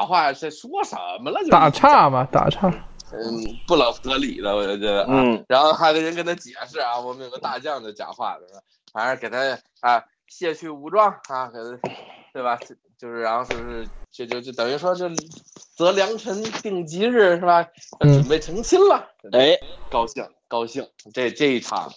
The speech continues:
Speaker 1: 啊，这一场相亲这场就完了啊。完了以后呢，就到洞房了啊。
Speaker 3: 嗯。
Speaker 1: 洞房这个东西呢，按道理来说，咱们得细批细讲，是吧？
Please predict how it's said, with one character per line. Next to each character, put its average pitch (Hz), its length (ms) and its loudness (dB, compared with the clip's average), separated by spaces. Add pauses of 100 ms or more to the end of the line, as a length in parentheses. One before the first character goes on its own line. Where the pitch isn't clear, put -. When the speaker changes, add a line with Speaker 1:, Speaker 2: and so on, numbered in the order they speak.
Speaker 1:
啊， 110 180 -2 (280)
这 120 100 -4
一 117 60 -2
场 95 220 -6 (120)
相 165 320 0
亲 175 300 0
这 143 140 4
场 - 180 -10
就 95 100 -12
完 90 180 -4
了 92 100 -8 (360)
啊。 110 140 2
完 156 240 2
了 294 80 0
以 156 140 -4
后 226 280 0
呢， 160 140 -8 (200)
就 139 80 -14
到 131 200 -2
洞 131 240 -10
房 104 260 -10
了 127 80 -8 (160)
啊。 107 220 -8 (100)
Speaker 3:
嗯。 139 260 4
Speaker 1:
洞 247 240 -6
房 226 380 0
这 226 240 0
个 147 120 -4
东 143 260 -12
西 143 60 -16
呢， 113 180 -12 (220)
按 196 260 -2
道 240 300 4
理 104 180 -14
来 104 160 -12
说， 117 200 -12
咱 113 140 -12
们 131 80 -18
得 110 160 -12
细 131 320 -16
批 120 380 -18
细 120 160 -16
讲， 101 260 -14 (260)
是 110 60 -12
吧？ 98 160 -6